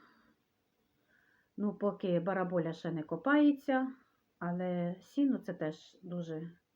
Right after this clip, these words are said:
важка праця. Отже, ви поки що не перемикайтесь, далі я вам вставлю трішки відео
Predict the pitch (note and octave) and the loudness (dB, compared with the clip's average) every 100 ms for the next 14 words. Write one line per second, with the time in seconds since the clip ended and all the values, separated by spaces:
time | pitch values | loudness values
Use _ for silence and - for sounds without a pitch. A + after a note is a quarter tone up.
0 | _ F#3 F3+ A#3+ A#3 C4 C#4 - - _ | _ -12 -6 -6 -6 -10 -10 -14 -14 _
1 | _ _ _ _ _ _ _ _ _ _ | _ _ _ _ _ _ _ _ _ _
2 | _ - - - - - - - D4 - | _ -20 -20 -20 -20 -20 -14 4 6 6
3 | B3 A#3 C#4+ A#3 A#3+ A#3 - G#3 G#3+ G#3 | 4 6 4 4 0 0 0 0 2 2
4 | F#3 E3+ E3+ E3 D4 F4 F4 E4 - - | 0 2 0 2 4 4 2 -4 -6 -2
5 | A3+ C#4 C4 A3 F#3+ F#3 E3+ F3 E3 D3 | 2 2 2 2 0 0 0 -2 -2 -2
6 | - _ - A3 F#3+ E3 D#3+ D#3+ F#3+ E3+ | -4 _ -6 0 0 0 -4 -6 -8 -8
7 | - - D3 - - F#3+ G3 E3 D3+ | -14 -8 -8 -8 -12 -6 -2 0 -2